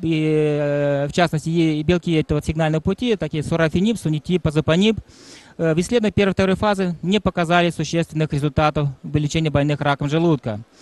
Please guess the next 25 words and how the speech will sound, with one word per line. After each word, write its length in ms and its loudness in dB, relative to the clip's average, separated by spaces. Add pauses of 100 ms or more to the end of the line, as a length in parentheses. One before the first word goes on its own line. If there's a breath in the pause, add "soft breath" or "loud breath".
(340 loud breath)
Обнадеживающие 580 0
результаты 380 2
показал 440 2
мультитаргетный 440 0
препарат 400 0
реграфениб. 580 2 (720 loud breath)
Э, 1200 4 (440)
в 100 2
рандомизированном 540 2
исследовании 240 0
второй 280 2
фазы, 480 -2 (200)
э, 420 -2
он 280 0
показал 520 0
улучшение 500 0
времени 360 0
без 180 2
прогрессирования 540 0
с 20 -18
три-, 240 0
с 60 -4
трех 240 0
и 60 0
девяти, 480 0